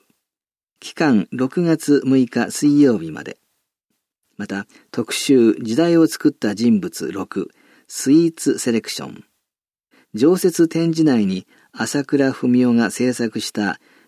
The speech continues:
肖像彫刻を展示します。期間は六月八日金曜日から九月二日日曜日まで。以上、いずれも開館時間は午前九時半から午後四時半、入館は午後四時まで。休館日、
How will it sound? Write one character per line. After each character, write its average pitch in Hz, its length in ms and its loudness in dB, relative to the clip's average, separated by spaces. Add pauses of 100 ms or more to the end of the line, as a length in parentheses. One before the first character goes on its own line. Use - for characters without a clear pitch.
肖 165 340 0
像 156 340 4
彫 139 260 0
刻 123 280 0
を 160 60 2
展 - 140 -12
示 - 140 -14
し - 120 -12
ま - 100 -12
す。 - 280 -12 (800)
期 - 100 -20
間 156 260 2
は 123 160 2
六 120 300 -2
月 135 300 0
八 120 100 4
日 117 160 -4
金 151 260 2
曜 143 160 4
日 101 140 0
か 101 120 -8
ら 98 140 -6 (140)
九 156 160 0
月 139 400 0
二 - 300 -16
日 113 200 -6
日 113 360 -4
曜 101 200 0
日 73 140 -12
ま - 140 -14
で。 - 120 -16 (920)
以 165 120 -2
上、 151 380 4
い 143 140 2
ず 156 120 0
れ 165 120 2
も 147 200 2
開 165 200 -2
館 180 200 -2
時 165 140 0
間 120 240 0
は 123 180 -2
午 131 140 -4
前 120 240 0
九 139 160 -2
時 160 120 2
半 151 220 -2
か 117 140 -6
ら 113 180 -2
午 127 160 -2
後 113 160 -2
四 104 140 -6
時 104 140 -6
半、 92 200 -8 (140)
入 160 220 0
館 156 260 2
は 143 160 0
午 123 160 -2
後 98 160 -4
四 107 160 -2
時 92 100 -12
ま - 80 -16
で。 - 160 -18 (840)
休 165 180 4
館 151 220 0
日、 101 280 -2